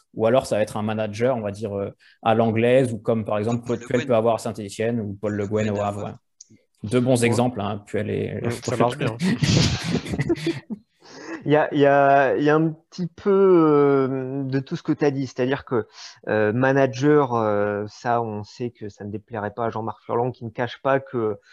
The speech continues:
Speaker 3: à travailler avec un directeur sportif, euh, voilà, euh, s'il pouvait, euh, s'en passer, euh, bah, il s'en passerait clairement. Ça a jamais été sa, sa tasse de thé, ça s'est pas toujours,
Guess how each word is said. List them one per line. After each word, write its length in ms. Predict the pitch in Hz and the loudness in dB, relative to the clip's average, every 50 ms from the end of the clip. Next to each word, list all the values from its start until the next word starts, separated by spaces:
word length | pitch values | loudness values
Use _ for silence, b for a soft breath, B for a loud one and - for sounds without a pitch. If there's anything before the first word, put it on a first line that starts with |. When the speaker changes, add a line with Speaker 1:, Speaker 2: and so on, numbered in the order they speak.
| b b b b | b b b b
Speaker 3:
à 80 | - - | -14 -14
travailler 420 | - - 113 110 113 113 117 127 | -6 -4 -2 0 0 0 0 0
avec 260 | 123 113 113 110 - | 0 0 -2 -4 -6
un 60 | 127 117 | -8 -8
directeur 480 | 107 117 110 113 107 - - 117 - | -6 -4 -4 -4 -6 -6 -10 -12 -12
sportif, 560 | - _ 131 110 - - - 151 143 127 - | -8 _ -10 -10 -10 -10 -10 -10 -10 -8 -8
euh, 140 | 117 104 98 | -6 -6 -4
voilà, 380 | 95 101 104 117 113 104 90 87 | -2 -2 -2 0 -2 -2 -4 -8
euh, 40 | 90 | -10
s'il 260 | 98 _ _ 123 117 - | -14 _ _ -16 -16 -14
pouvait, 340 | _ 120 117 120 123 120 | _ -10 -6 -4 -4 -4
euh, 240 | 117 110 104 101 101 104 - b b b b b b _ - | -4 -4 -6 -6 -8 -10 -14 b b b b b b _ -18
s'en 280 | 110 - - 120 110 | -18 -14 -10 -10 -10
passer, 500 | 104 - 113 107 - - - 135 135 131 | -6 -6 -8 -8 -8 -6 -4 -2 0 0
euh, 760 | 123 110 104 98 90 90 90 87 87 87 87 90 90 87 87 90 | 0 0 -2 -2 -4 -6 -8 -8 -10 -10 -10 -12 -12 -12 -14 -14
bah, 100 | - - | -14 -14
il 80 | 101 101 | -14 -14
s'en 160 | - 120 113 | -12 -12 -10
passerait 360 | - 113 101 - - 165 170 165 | -10 -10 -10 -6 -6 -6 -6 -4
clairement. 420 | - 127 95 110 131 147 170 - B B B B B B _ | -4 -6 -4 -2 -2 -4 -4 -6 B B B B B B _
Ça 240 | _ - 107 95 | _ -4 -2 -2
a 60 | 95 95 | -2 -2
jamais 260 | 107 117 120 123 127 | -4 -4 -4 -4 -4
été 180 | 123 - 135 | -4 -6 -10
sa, 500 | 123 - - 110 104 98 95 95 98 98 95 | -12 -8 -6 -4 -2 -2 -2 -4 -6 -6 -10
sa 160 | - 113 107 | -10 -12 -10
tasse 240 | - 117 110 104 107 | -6 -6 -6 -6 -6
de 100 | 117 113 | -8 -10
thé, 260 | 107 - 151 160 160 | -4 -2 -2 -2 -2
ça 180 | 151 - 101 92 | -2 -6 -10 -12
s'est 160 | - - 104 | -12 -16 -10
pas 120 | - 113 | -10 -10
toujours, 460 | 113 - 123 123 120 123 113 107 - | -10 -10 -10 -6 -6 -4 -2 -4 -6